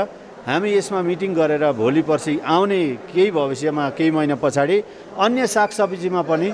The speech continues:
अनि जति पहिला दिएको पाँचवटा क्रप छ त्यसमा पनि बढोत्तरी गर्ने approval लगभग भइसकेको छ।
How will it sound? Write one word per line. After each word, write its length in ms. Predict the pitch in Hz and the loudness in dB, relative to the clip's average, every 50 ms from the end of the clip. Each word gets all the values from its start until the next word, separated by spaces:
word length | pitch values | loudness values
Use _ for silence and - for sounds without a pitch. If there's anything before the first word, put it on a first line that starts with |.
| - - - - - - | -4 -8 -12 -8 -2 -2
अनि 160 | 214 233 254 | 0 0 0
जति 320 | 214 185 233 233 - 302 302 | 2 0 0 0 0 -4 -2
पहिला 320 | 240 262 240 226 233 226 | 0 0 0 2 0 -2
दिएको 300 | 185 180 214 208 190 208 | 0 0 0 0 0 0
पाँचवटा 460 | - 214 202 214 208 190 214 202 202 | -2 0 0 0 0 0 0 0 0
क्रप 240 | - - 175 185 170 - | 0 0 -2 -2 0 0
छ 40 | 196 | -4
त्यसमा 400 | 190 - 262 277 - - 294 269 | -2 0 0 0 2 2 0 2
पनि 200 | 240 262 247 240 | 2 0 -2 0
बढोत्तरी 520 | 196 226 226 220 220 202 196 214 196 202 | 0 0 2 2 2 2 0 0 0 0
गर्ने 400 | 175 190 185 185 190 220 240 233 - - - - - - 170 | 2 2 2 2 2 -2 -4 -4 -8 -14 -16 -14 -8 -2 0
approval 560 | 175 185 170 208 220 214 214 208 196 190 175 - - - - 123 | 0 2 4 2 4 4 4 4 2 0 -2 -6 -12 -14 -6 -2
लगभग 380 | 139 196 220 208 185 220 220 - 120 127 | 0 0 0 0 -2 -4 -4 -2 -2 0
भइसकेको 500 | 127 143 135 175 165 156 170 151 165 | 0 0 0 -2 -4 -2 -4 -4 -4
छ। 60 | 151 | -2